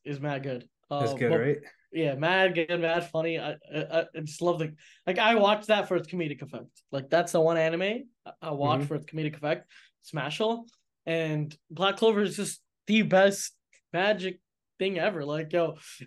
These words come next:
Speaker 1: I, you know what I was thinking today? I,
Speaker 2: Yeah.
Speaker 1: uh, so I was, I, I was watching this TikTok, and it was like, which anime character would have Kangataki besides the anime characters in One Piece?
Speaker 2: Mm-hmm.
Speaker 1: And the first person that came to mind was Yami.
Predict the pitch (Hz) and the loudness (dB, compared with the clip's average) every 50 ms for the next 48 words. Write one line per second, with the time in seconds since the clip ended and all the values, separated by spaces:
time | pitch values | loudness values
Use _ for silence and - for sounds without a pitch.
0 | _ - 208 220 240 - 202 175 202 233 262 277 240 208 160 - 180 185 185 233 | _ 2 2 2 2 2 -4 -2 0 4 4 4 4 2 0 -4 -8 -8 -6 -8
1 | 220 214 233 226 233 247 254 - - _ _ - 170 175 170 156 _ _ 160 170 | -8 -4 -4 0 2 2 0 0 -6 _ _ -6 -6 -6 -6 -8 _ _ 0 0
2 | 160 160 151 147 147 143 131 127 - _ _ _ _ _ _ _ _ _ _ _ | 2 2 0 -2 -4 -6 -8 -12 -18 _ _ _ _ _ _ _ _ _ _ _
3 | _ - 175 180 190 196 190 175 - _ 175 175 180 180 185 185 180 165 165 165 | _ -2 2 2 2 2 0 -4 -12 _ -2 -2 0 0 0 0 0 0 0 -2
4 | 180 185 190 180 160 151 156 - - 175 160 151 - 175 165 180 180 160 147 151 | -2 -4 -6 -10 -10 -10 -14 -12 -14 -14 -14 -8 -4 -4 -2 -2 -4 -6 -6 -6
5 | 151 147 143 139 131 139 139 135 135 135 - _ - - _ _ _ _ _ - | -6 -6 -6 -8 -8 -10 -10 -10 -10 -12 -16 _ -20 -20 _ _ _ _ _ -12
6 | 143 151 196 240 233 - 202 165 180 175 175 175 185 185 190 185 190 190 185 - | -6 -2 -2 -2 -2 -4 -4 0 4 4 4 4 4 2 2 2 0 0 0 0
7 | 185 175 185 190 190 208 190 170 160 151 151 156 156 160 151 151 - 156 147 151 | 0 0 0 -2 -2 -2 -2 0 -2 -4 -6 -6 -4 -4 -6 -6 -8 -8 -8 -6
8 | 151 165 160 170 165 160 165 - 185 175 151 139 - - 147 147 147 143 151 143 | -6 -6 -4 -2 -2 -2 -2 -4 -8 -8 -8 -8 -6 -6 -6 -4 -4 -6 -8 -8
9 | 139 147 151 147 147 - 147 143 151 147 151 156 139 131 139 139 131 131 147 180 | -6 -6 -6 -8 -6 -6 -6 -6 -6 -8 -8 -10 -10 -10 -10 -10 -10 -10 -8 -8
10 | 208 226 240 233 - _ _ - - - _ _ _ _ 143 123 135 143 147 - | -10 -10 -12 -14 -18 _ _ -20 -20 -20 _ _ _ _ -2 0 0 -2 -4 -2
11 | _ - 196 202 202 185 185 - - - - 202 220 240 254 269 277 262 - - | _ 2 2 2 4 2 0 -2 -4 -10 -6 0 4 4 4 4 4 0 -2 -8
12 | - - 208 214 214 - 240 233 208 190 180 - 196 196 202 202 - 185 175 165 | -2 0 0 0 0 0 -2 0 0 0 0 -2 -4 -4 -4 -4 -6 -4 -2 0
13 | 170 175 185 202 208 214 208 214 _ _ _ _ _ _ _ _ 156 165 156 143 | 0 2 2 0 0 -2 -4 -10 _ _ _ _ _ _ _ _ -4 -4 -4 -4
14 | 139 151 151 156 147 135 127 127 | -6 -4 -4 -4 -4 -6 -10 -14